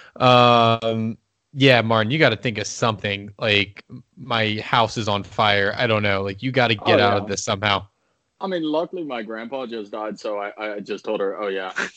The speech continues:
Speaker 2: uh, I'm gonna
Speaker 1: Luckily.
Speaker 2: go to a funeral."
Speaker 1: <laughs>
Speaker 2: Oh yeah, sorry. <laughs> If you don't know my family, it, it, it won't make sense to you, but, uh,
Speaker 1: Yeah.
Speaker 2: I mean,
Speaker 1: Martin called
Speaker 2: I
Speaker 1: me
Speaker 2: mean
Speaker 1: earlier. Uh, apologies to everyone. We were supposed to record earlier in the week.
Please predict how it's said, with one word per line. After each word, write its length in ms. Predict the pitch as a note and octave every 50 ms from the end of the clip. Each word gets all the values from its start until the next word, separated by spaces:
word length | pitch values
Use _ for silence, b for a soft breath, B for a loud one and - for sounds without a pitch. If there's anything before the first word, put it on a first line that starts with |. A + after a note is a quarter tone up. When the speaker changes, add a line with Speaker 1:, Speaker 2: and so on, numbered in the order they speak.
| - -
Speaker 2:
uh, 40 | A2+
I'm 240 | G2+ G2+ G2+ G2 B2
gonna 120 | C3 A#2+ G#2+
Speaker 1:
Luckily. 280 | G2 A#2+ C3 A#2 G#2
Speaker 2:
go 80 | A2 A#2+
to 140 | B2+ - A2
a 80 | A2+ -
funeral." 480 | - - G3 A2 A2 G#2+ G#2 A2 - -
Speaker 1:
<laughs> 60 | - - - - -
Speaker 2:
Oh 80 | - C#3+
yeah, 180 | - A#2+ G#2+ G2
sorry. 340 | - - C#3 B3+ C#4 - -
<laughs> 40 | -
If 360 | A3+ - - - - - D3+ F3+
you 60 | G#3+
don't 160 | A#3+ G#3+ G3
know 120 | G3 F#3 F3+
my 180 | F#3 F3 D#3
family, 320 | C#3 D#3 C#3 C3+ C3 B2 A#2
it, 220 | A#2 A#2 A#2 A#2+ B2 _
it, 280 | B2 B2+ C3 C3+ C3+ C3+
it 60 | B2+
won't 160 | C3 B2 A#2 A2+
make 180 | A2+ G#2 E2+
sense 240 | - A2 G#2 G2 _
to 80 | - G2+
you, 80 | G2 F#2+
but, 200 | G#2+ G#2 G2+ - _ _ _ _ _ - -
uh, 400 | A#2+ B2+ B2 A#2+ A2+ G#2+ G2+ G2 F3
Speaker 1:
Yeah. 360 | E3 C#3 A#2 A2 G#2+ G#2 G2+ - _ -
Speaker 2:
I 120 | B2+ C3 C#3+
mean, 80 | C#3+ C3+
Speaker 1:
Martin 200 | F#3 G3+ G3+ F3
called 160 | - G3 F#3
Speaker 2:
I 40 | F3+
Speaker 1:
me 40 | F3
Speaker 2:
mean 80 | E3
Speaker 1:
earlier. 380 | D#3+ D3+ D3 C#3+ D3 E3 E3+ E3
Uh, 20 | D#3+
apologies 500 | C#3+ - F3+ G3 G#3 F#3+ D#3+ E3 D#3 C3+
to 40 | D#3
everyone. 240 | C#3 C3+ C3+ C3 B2+
We 80 | C3+
were 60 | C3+ C3
supposed 240 | - F#3+ F#3+ F3
to 60 | - D#3+
record 260 | D3+ C3 - D3+ C#3+ C3+
earlier 300 | B2+ C3 C3+ C3+ C3 C3
in 80 | B2+
the 80 | B2+ B2
week. 220 | B2+ B2+ A#2+ B2